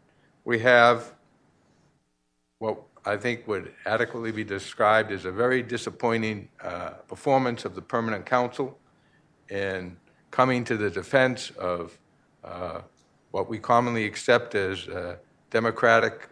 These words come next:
governance and democ-, democratic conduct in the hemisphere as set out in the Democratic Charter,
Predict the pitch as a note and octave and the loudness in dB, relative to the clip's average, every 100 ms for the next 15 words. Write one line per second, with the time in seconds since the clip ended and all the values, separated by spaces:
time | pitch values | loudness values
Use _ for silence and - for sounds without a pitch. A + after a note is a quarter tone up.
0 | _ A2 A#2 B2 B2+ B2+ - F#2+ F2 G#2+ | _ 4 4 4 0 -2 -6 -14 -2 -2
1 | G#2+ G#2 A2 - F2+ G#2 A2 G#2 G#2 - | 0 -4 -8 -6 -2 -2 2 2 2 2
2 | - C3 C3+ C3+ C3 - - _ _ - | 6 6 8 6 6 0 -20 _ _ -6
3 | A2+ A2+ B2 B2 A#2 - A#2 G#2 F2+ A2 | 0 2 2 2 0 2 4 2 -2 0
4 | G2+ A2 G#2 G#2 G2+ G#2 G#2+ G#2+ G#2+ G#2 | 4 4 2 -4 -2 -2 2 2 2 0
5 | - A#2 A2+ C#3 | 4 6 6 4